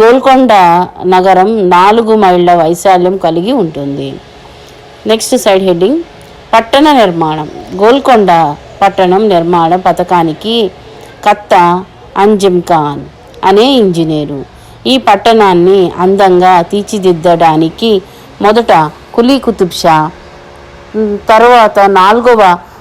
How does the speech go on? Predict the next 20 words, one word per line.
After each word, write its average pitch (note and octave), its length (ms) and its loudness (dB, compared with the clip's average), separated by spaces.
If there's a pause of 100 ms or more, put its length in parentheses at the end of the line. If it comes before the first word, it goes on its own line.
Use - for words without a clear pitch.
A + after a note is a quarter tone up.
(160)
ఆ, G3+ 160 4
ఇబ్రహీం A#3+ 580 2
కుతుబ్ G3 400 -4
షా, D3+ 320 -2 (460)
ఐదవ A#3 380 2 (280)
వాడైన F3 560 2
మహమ్మద్ F#3 680 0 (360)
కులీ C4 240 2
కుతుబ్ F#3+ 400 -4
షా, E3 340 2 (600)
ఏడవ B3 340 4
వాడైన F#3 440 2
అబ్దుల్లా F3+ 720 0
కుతుబ్ F3+ 460 -8
షా D3 140 -4 (420)
వీళ్ళందరూ A3 560 2
కూడా, G3+ 360 2 (420)
ఆ, G3+ 360 4
నిర్మించారనమాట. E3+ 1040 0 (840)
మొహల్లాలు G#3+ 800 2